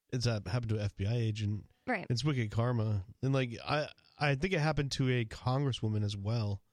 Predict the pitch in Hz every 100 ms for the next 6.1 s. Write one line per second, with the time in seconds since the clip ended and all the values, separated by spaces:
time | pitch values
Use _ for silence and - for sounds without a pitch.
0 | 294 277 - 302 349 440 - 440 415 349
1 | 381 - - 302 320 320 311 - 220 262
2 | 247 247 285 302 311 285 269 269 254 262
3 | 262 254 240 240 - 240 233 - - 214
4 | - 277 254 240 247 240 - - - 233
5 | 196 165 220 175 175 - 247 262 254 226
6 | 226